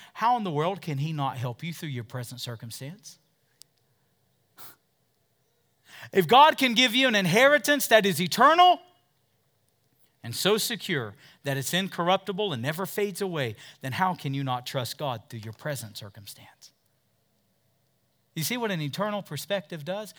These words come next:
If I can trust God for all eternity, how can I not trust God for these short days, weeks, and months? Come on now. That's why Paul said we look to not what is transient, but what is too eternal.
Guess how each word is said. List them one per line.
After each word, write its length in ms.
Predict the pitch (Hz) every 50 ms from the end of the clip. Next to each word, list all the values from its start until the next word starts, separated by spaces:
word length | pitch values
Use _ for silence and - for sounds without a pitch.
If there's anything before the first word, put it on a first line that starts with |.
| - - - -
If 180 | 151 156 147
I 160 | 190 220 262 269
can 200 | - 277 240 214
trust 440 | - - 220 208 202 - - -
God 360 | 147 185 202 208 185 151 139 -
for 260 | - - 147 131 131
all 280 | 147 185 226 247 233
eternity, 600 | 233 226 - - 214 233 247 254 269 277 269 - - - - - -
how 200 | - 208 226 233
can 200 | - - 190 180
I 100 | 175 165
not 240 | 165 165 160 135 -
trust 360 | - - 160 147 139 - -
God 260 | 170 160 143 135 -
for 120 | - 131
these 180 | 127 117 127 117
short 380 | - - - 139 139 123 135 123
days, 440 | 139 139 135 131 123 113 - -
weeks, 340 | 117 117 123 120 - - -
and 120 | 113 101 107
months? 460 | 107 101 104 - - - - - - _ _ _ _ _ _ _ _ _ _ _ _ _ _ _ _ _ _ _ _ _ _ _ _ _ _ _ _ _ _ _ _ _ _
Come 140 | - 147 156
on 140 | 190 220 190
now. 260 | 143 117 113 101 - _ _ _ _ _ _ _ _ - - - _ -
That's 160 | 139 147 147
why 140 | 170 165 160
Paul 280 | 156 - 170 190 202
said 380 | 185 - - 151 135 131 120 117
we 140 | 139 156 147
look 420 | 143 156 180 196 185 143 - - - _ _ _ _ _ _ _ _
to 100 | - 135
not 260 | 139 160 202 254 240 180
what 160 | 175 156 143
is 160 | 131 - -
transient, 680 | - - - 226 247 269 247 170 120 104 92 101 - _ _ _ _ _ _ _
but 100 | - 107
what 220 | 107 107 117 113
is 140 | 110 101 -
too 220 | - - - 110 101
eternal. 500 | 92 - - - - 220 214 165 120